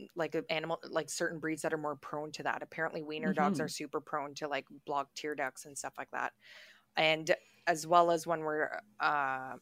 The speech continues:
Speaker 1: addressing ear infections here, all of the hound dogs with the big floppy ears
Speaker 2: Yes.
Speaker 1: are way more prone to ear infections.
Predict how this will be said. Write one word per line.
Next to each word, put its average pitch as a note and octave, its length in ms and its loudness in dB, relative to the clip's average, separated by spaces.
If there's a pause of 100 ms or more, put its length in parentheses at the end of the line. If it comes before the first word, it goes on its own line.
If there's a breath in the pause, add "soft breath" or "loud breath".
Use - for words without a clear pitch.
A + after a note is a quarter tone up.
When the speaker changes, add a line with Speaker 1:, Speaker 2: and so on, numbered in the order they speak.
Speaker 1:
addressing D3 540 -4
ear D#3 180 -2
infections C#3+ 540 -4
here, D3 500 -8
all D#3+ 160 6
of D#3 80 -2
the D#3 100 2
hound D3+ 340 -4
dogs G3+ 340 2
with E3 160 -2
the D#3 60 -6
big D3+ 320 -2
floppy D3+ 680 0
ears F#3+ 480 2
Speaker 2:
Yes. - 200 -14 (240 soft breath)
Speaker 1:
are D#3+ 140 6
way D3+ 260 0
more D3+ 220 -2
prone D3 320 -8
to D3 160 -8
ear C#3 160 -8
infections. - 680 -10